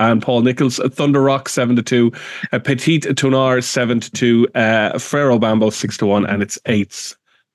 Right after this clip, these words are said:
Bar. Another Cobden masterclass, Brendan?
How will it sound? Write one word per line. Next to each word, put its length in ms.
Bar. 600
Another 240
Cobden 460
masterclass, 880
Brendan? 420